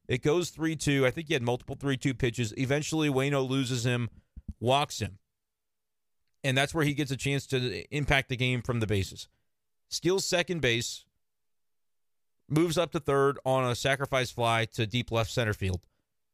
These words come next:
And I, I, the ball was hit to the warning track at least, and so other runners being savvy probably could have tagged up there, but it was, it wasn't even a close play with Elly running.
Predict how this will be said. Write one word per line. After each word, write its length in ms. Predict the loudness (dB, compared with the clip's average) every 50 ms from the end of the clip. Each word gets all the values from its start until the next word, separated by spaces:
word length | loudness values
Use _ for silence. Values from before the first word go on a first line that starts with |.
| _ _ _ _ _ _ _ _ _
And 340 | -2 0 2 2 0 -2 -4 -2 -2
I, 140 | -2 0 0
I, 140 | -2 -2
the 120 | -2 -2 2
ball 240 | 4 4 4 4 2
was 180 | 0 0 0
hit 220 | 0 -2 -2 -4 -4
to 100 | 0 0
the 80 | 2 2
warning 280 | 2 2 0 0 -2
track 300 | 0 2 2 2 2 0
at 80 | -2 -2
least, 480 | 0 0 0 2 0 0 -2 -6 -6 -4
and 200 | -2 -2 0 0
so 360 | 2 2 2 4 2 2 0 -4 _ _ _ _ _ _ _ _ _ _ _ _ _ 2
other 240 | 2 4 4 2 4
runners 600 | 4 4 4 2 0 -2 -2 -2 -4 -6 -10 -14 _ _ -4
being 260 | -2 0 2 2 2
savvy 360 | 0 2 2 2 2 2 0 -4
probably 460 | 0 2 2 2 2 2 -2 -2 -2
could 140 | 0 -2 -2
have 80 | 0
tagged 260 | 0 0 0 2 0
up 140 | -2 0 2
there, 180 | 2 2 2 2
but 100 | 2 0
it 80 | 2
was, 240 | 2 2 2 2 0
it 80 | -2 0
wasn't 380 | 2 2 2 2 0 -2 0
even 200 | 0 0 2 0
a 60 | -2 0
close 280 | 0 0 0 0 -2
play 280 | -4 -2 2 2 2 2
with 140 | 2 0 0
Elly 240 | 2 2 2 2
running. 260 | 2 0 2 0 0